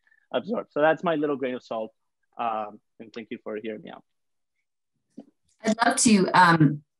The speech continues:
Speaker 2: respond to that. I, so I just was rereading Homi Bhabha recently, The Location of Culture. And, um, he talks about the two, two, he talks about two different kinds of cosmopolitanism.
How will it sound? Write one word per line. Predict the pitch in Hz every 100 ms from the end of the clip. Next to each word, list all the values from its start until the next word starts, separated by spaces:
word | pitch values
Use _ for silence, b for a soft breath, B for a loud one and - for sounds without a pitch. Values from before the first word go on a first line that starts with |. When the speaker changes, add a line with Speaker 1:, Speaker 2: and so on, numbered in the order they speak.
| -
Speaker 2:
respond | 190 - 214 214
to | 196
that. | 156 143 139
I, | - 170 180 - -
so | - - 202
I | 185
just | 196 220 214 -
was | 202 175
rereading | 233 226 220 214 185
Homi | 202 196 180
Bhabha | 170 175 170 156
recently, | 160 156 143 156 156
The | 160
Location | 170 175 180 175 170
of | 156
Culture. | 202 190 165 156 - b b b b -
And, | 196 196 190 180 175
um, | - 180 175 165 147
he | 226 269
talks | 285 247 254
about | - 202 165
the | 208
two, | - 254 -
two, | - 311
he | 254
talks | 285 311
about | 254 208
two | - 285
different | 262 269 254
kinds | - 220 180
of | -
cosmopolitanism. | 208 208 208 180 185 175 190 175 139 - 139 135